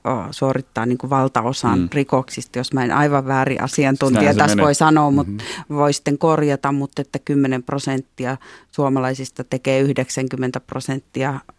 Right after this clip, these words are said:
Speaker 1: riko-,
Speaker 3: Mm.
Speaker 1: suomalaisista rikoksista.
Speaker 3: Mut jos, jos on tommosia muutama erikoistunut,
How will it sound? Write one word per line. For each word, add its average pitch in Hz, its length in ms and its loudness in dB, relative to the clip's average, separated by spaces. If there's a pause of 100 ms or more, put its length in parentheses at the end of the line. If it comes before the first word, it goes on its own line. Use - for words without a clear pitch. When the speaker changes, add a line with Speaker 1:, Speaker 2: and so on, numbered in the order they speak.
(100)
Speaker 1:
riko-, 143 320 -6
Speaker 3:
Mm. - 100 -16
Speaker 1:
suomalaisista 135 640 -4
rikoksista. - 800 -4 (260)
Speaker 3:
Mut 104 160 0
jos, 120 420 2
jos 113 280 0
on 95 200 2
tommosia 98 380 0 (240)
muutama 107 680 2
erikoistunut, 98 1040 -2